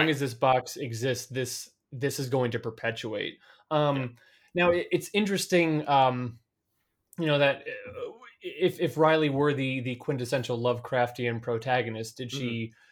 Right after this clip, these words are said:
Speaker 2: choose to either kill herself or go insane? I think that, uh,
Speaker 1: Yeah.
Speaker 2: this, this journey kind of led her to a certain insanity that she's just going to have to live with.
Speaker 1: Yeah,
Speaker 2: Um,
Speaker 1: she's, she's, like, again, in-, instead of insanity, she's gonna live with just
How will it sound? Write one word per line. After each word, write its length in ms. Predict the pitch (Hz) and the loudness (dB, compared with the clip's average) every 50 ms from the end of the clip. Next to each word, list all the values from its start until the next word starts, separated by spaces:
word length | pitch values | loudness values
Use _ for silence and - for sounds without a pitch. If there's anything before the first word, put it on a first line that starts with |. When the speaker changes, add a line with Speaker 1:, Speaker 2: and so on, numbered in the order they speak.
| _ _ - | _ _ -12
Speaker 2:
choose 260 | - - 135 135 127 123 | -6 -4 -2 -2 -2 0
to 100 | 135 127 | 0 2
either 200 | 127 120 120 113 | 2 2 2 0
kill 220 | 117 - 135 127 | 0 -2 0 0
herself 360 | 117 117 117 117 127 120 120 120 | 2 0 0 0 0 0 0 0
or 140 | 120 120 | -4 -4
go 220 | 110 120 123 117 113 | 0 2 2 2 2
insane? 540 | 113 113 - - 127 123 123 117 117 117 117 - | 0 -6 -4 -4 -2 -2 -2 -2 -4 -6 -4 -2
I 120 | 131 127 | -2 -2
think 360 | 120 - - 160 156 151 156 | -2 0 0 0 0 0 2
that, 280 | - 143 135 131 123 - - _ _ _ _ - - | 4 4 4 4 2 -2 -10 _ _ _ _ -2 2
uh, 260 | 156 143 135 127 127 127 | 4 4 6 4 4 4
Speaker 1:
Yeah. 180 | 123 117 - 131 127 | 2 0 -2 -6 -2
Speaker 2:
this, 240 | 135 147 139 - - _ - | -2 -2 -2 -2 -8 _ -4
this 220 | 143 143 123 - | -2 -2 -2 -2
journey 380 | - 113 135 131 139 143 139 123 | -6 -2 0 0 2 2 0 -2
kind 260 | - 139 135 131 127 | -2 -4 -2 0 0
of 180 | 123 113 110 113 | 0 -2 -2 0
led 220 | 120 127 131 120 | 2 2 2 2
her 180 | 127 135 123 113 - - | 0 -4 -6 -6 -8 -6
to 180 | 131 127 135 139 | -4 -2 -2 -2
a 40 | |
certain 300 | - - - 143 139 143 143 | -2 0 0 0 2 2 0
insanity 520 | 139 135 - - 147 143 143 143 151 156 | -2 -2 -2 -4 -4 -2 -2 -2 -2 0
that 140 | 147 151 147 | 0 0 -2
she's 240 | - 127 123 120 113 | -2 -4 -4 -4 -4
just 220 | 113 123 113 - | -4 -6 -6 -4
going 200 | - 120 113 110 | -6 -6 -6 -6
to 40 | 113 | -8
have 220 | 117 113 110 104 | -6 -8 -8 -8
to 80 | - - | -8 -12
live 220 | 120 123 135 147 | -8 -8 -6 -2
with. 280 | 190 220 240 - - - _ _ - _ _ _ _ _ _ _ _ _ _ - | 0 -2 -2 -2 -4 -16 _ _ -20 _ _ _ _ _ _ _ _ _ _ -6
Speaker 1:
Yeah, 320 | 147 135 127 - 220 180 151 | -2 0 4 6 6 6 6
Speaker 2:
Um, 80 | 113 - | 4 0
Speaker 1:
she's, 220 | - 202 190 - - | -2 -4 -4 -4 -4
she's, 400 | 247 220 - - 196 180 - - | -4 -4 -2 -2 -2 -2 0 0
like, 140 | 196 180 175 | 0 2 2
again, 300 | 196 180 208 214 214 214 | 2 4 4 4 4 4
in-, 200 | - 190 185 - - - | 0 -2 -4 -4 -4 -4
instead 220 | 196 165 - 226 220 | -4 -2 0 -2 -2
of 60 | 190 | -2
insanity, 600 | 185 - - 196 190 190 185 185 185 180 185 180 | -6 -4 2 4 4 4 4 2 0 -2 -2 -2
she's 300 | 170 - - 175 151 - | -6 -8 -8 -8 -8 -6
gonna 160 | 180 170 165 | -4 -4 -2
live 240 | 160 160 160 151 139 | 0 -2 -2 -2 -2
with 120 | 143 143 139 | -6 -8 -4
just 280 | - 147 139 139 - | -2 -4 -4 -4 -8